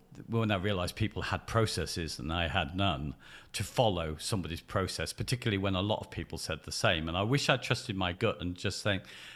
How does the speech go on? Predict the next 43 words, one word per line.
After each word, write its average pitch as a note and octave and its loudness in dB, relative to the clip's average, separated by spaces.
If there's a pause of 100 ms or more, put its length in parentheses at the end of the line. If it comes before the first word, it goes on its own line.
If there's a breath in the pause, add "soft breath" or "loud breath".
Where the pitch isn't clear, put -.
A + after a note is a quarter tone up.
(280 loud breath)
actually, G#2 2
I, G#2 6
what B2 4
I A2+ 8
ended G#2+ 2
up - -4
doing D2+ 0
with D#2 -6
a D#2 -4
lot D#2+ -4
of - -14
clients D2+ -4
is F2 -4
following E2 -2
somebody E2+ -2
else's - -4
process - -4
that - -6
worked D2+ -4
for - -6
them C#2+ 0 (180 loud breath)
because - -10
I D#2 0
thought - -6
that - 0
was D2 -8
the - -12
process D2 -4
for C#2+ -6
making D#2 -6
websites. C#2+ -4 (340 soft breath)
And F2 0
Agile F#2 4
has D#2+ -4
been, D#2+ -4 (440 loud breath)
if - -4
you F#2 0
like, F2+ 0
a F#2 -2
relief G2 -2
'cause E2 -6
it's - -6
like, F2+ 0